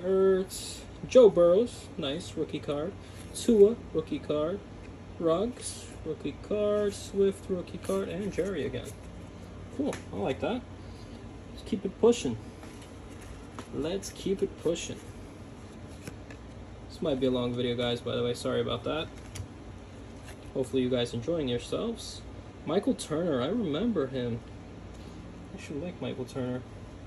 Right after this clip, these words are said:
This is Thomas. This is like a gold looking card. That looks cool. Spencer. What is this?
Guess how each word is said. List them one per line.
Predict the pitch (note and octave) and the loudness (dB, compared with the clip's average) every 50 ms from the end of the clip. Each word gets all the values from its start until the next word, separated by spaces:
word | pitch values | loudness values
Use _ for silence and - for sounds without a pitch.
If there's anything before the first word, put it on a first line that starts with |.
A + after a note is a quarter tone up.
| - - - - - - - - - - - - - - - - - - - - - - - - - - - - - - - - - - - | -14 -14 -14 -14 -14 -14 -14 -14 -14 -12 -12 -14 -14 -14 -14 -14 -14 -14 -14 -14 -14 -14 -14 -14 -14 -14 -14 -14 -14 -14 -14 -14 -14 -14 -14
This | - - - - - | -12 -12 -12 -10 -10
is | - - - - - - - - - - - | -10 -10 -10 -12 -12 -12 -12 -12 -12 -10 -8
Thomas. | E3 E3+ F3 E3+ E3+ F3 F3 F3 - - - - - - - - | -6 -6 -4 -4 -4 -4 -6 -6 -8 -10 -12 -12 -14 -14 -14 -14
This | - - - D3 - | -12 -12 -10 -8 -6
is | - | -6
like | B2+ C3 - - | -6 -6 -6 -8
a | A2+ - - - - - - | -8 -10 -10 -12 -12 -10 -6
gold | C3+ C3+ F3 A#3+ G#3 - | -4 0 0 0 0 0
looking | C3 B2 A#2 - B2+ C3 C3 - | -2 -4 -4 -4 -6 -6 -6 -6
card. | - C3+ C#3+ D#3+ | -4 -4 -2 -2
That | F#3+ A#3 | -2 -4
looks | A#3 - - - | -4 -6 -8 -6
cool. | - B2 C3 D3 F3+ G#3+ - - - - - - - - - - - - - - - - - - - - - - - - - - | -2 0 0 2 0 0 -4 -8 -14 -14 -14 -14 -14 -14 -14 -12 -12 -12 -12 -12 -14 -14 -14 -14 -14 -14 -14 -14 -14 -14 -14 -12
Spencer. | - - - - - - - - D3 D#3+ - - F#3+ G3+ G3 - - - - - - - - - - - - - - - - - - - - - - - - - - - - - - | -12 -14 -14 -14 -12 -10 -10 -8 -8 -8 -6 -6 -6 -6 -6 -8 -10 -12 -12 -12 -12 -12 -12 -12 -12 -12 -12 -14 -14 -14 -14 -14 -14 -14 -14 -14 -14 -14 -14 -14 -14 -14 -14 -12 -8
What | C3+ C3+ | -6 -4
is | B2+ | -4
this? | B2 A#2 - - | -4 -6 -8 -10